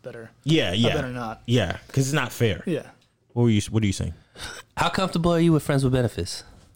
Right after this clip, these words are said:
Speaker 2: I, I don't like it.
Speaker 1: I prefer it.
Speaker 3: Why?
Speaker 2: I don't like it because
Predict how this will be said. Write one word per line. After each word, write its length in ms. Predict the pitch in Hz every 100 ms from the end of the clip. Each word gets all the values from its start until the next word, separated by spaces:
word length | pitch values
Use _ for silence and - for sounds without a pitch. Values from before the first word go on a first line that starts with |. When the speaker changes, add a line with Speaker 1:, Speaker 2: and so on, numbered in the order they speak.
| - -
Speaker 2:
I, 120 | 113 104 - -
I 600 | 117 120 117 113 110 101 - _ _ _ _ _ _ -
don't 180 | 107 85
like 180 | 85 -
it. 60 | -
Speaker 1:
I 120 | 196
prefer 300 | 226 135 117
it. 80 | 90
Speaker 3:
Why? 300 | - 117 95 - - - - - - - - -
Speaker 2:
I 100 | 139
don't 380 | 135 - 170 214
like 280 | 135 135 135
it 180 | 147 110
because 680 | 113 - 143 120 104 -